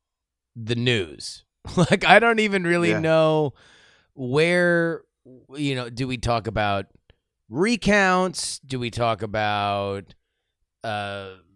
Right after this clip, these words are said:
Speaker 1: you know, the, the transition? Do we talk about Biden? Do we talk about the election? Do we talk about what went good and what went bad? So I'll ask you, what is top of mind for you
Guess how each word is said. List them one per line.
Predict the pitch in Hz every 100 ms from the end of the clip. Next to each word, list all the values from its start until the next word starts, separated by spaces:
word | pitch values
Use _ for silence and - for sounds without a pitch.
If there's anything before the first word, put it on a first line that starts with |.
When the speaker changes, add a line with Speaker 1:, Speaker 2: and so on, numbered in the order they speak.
| 95 _ _ 147 131 127
Speaker 1:
you | 123
know, | 104
the, | 101
the | 104 110
transition? | 101 - 127 113 95 214 - 233 226 226
Do | 170
we | 123
talk | 110 117 113
about | 113 113 110 107 104 85
Biden? | 131 196 226 220
Do |
we | 139
talk | 123 123
about | 127
the | 117
election? | 120 110 139 - 220 233
Do | 214
we | 135
talk | 131
about | 127 127
what | 120 123
went | 113 110 98 95
good | 214 240
and | 220
what | 143 127
went | 127 110
bad? | 160 190 208 - - _ _
So | - 170
I'll | 175 185
ask | 220 208 -
you, | 196 240 127 123 - _ _
what | 117 127 139 240
is | 262 202
top | 202 208
of | 185
mind | 165 180 175 135
for | 170
you | 151 160 214 143 135 147